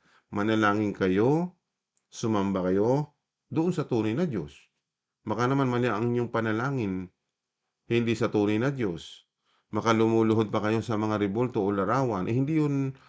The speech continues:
tutugon. Wala yung pandinig. Kahit sila'y may mata, hindi yung makakakita. Kahit may tenga, hindi yung makakarinig. May bibig, hindi yung makakapagsalita.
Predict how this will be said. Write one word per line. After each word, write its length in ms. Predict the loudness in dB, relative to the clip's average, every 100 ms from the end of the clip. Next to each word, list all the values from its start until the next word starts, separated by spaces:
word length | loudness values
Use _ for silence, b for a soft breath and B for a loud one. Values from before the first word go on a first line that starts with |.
| b b
tutugon. 960 | 0 0 2 2 4 4 2 -2 -6 -10 b b -2
Wala 340 | 2 4 4
yung 160 | 2 0
pandinig. 960 | 0 0 0 2 2 2 0 -4 -8 -12 _ _ _ _ _ _ _ _ _
Kahit 320 | 2 4 4
sila'y 240 | 4 6 6
may 160 | 6
mata, 560 | 4 2 2 2 4 0 0
hindi 260 | 0 2
yung 160 | 2 0
makakakita. 960 | -2 -4 -4 -6 -4 -4 -2 -4 -4
Kahit 240 | -2 -2 0
may 180 | 0 0
tenga, 320 | 0 0 2
hindi 240 | 0 0 0
yung 80 | 0
makakarinig. 840 | -2 -2 0 0 2 2 0 -6 b b b b _
May 220 | 2 4 2
bibig, 240 | 0 2
hindi 240 | 4 4
yung 160 | 4 4
makakapagsalita. 1300 | 2 0 -2 -2 -4 -4 -4 -2 0 -2 -4 -4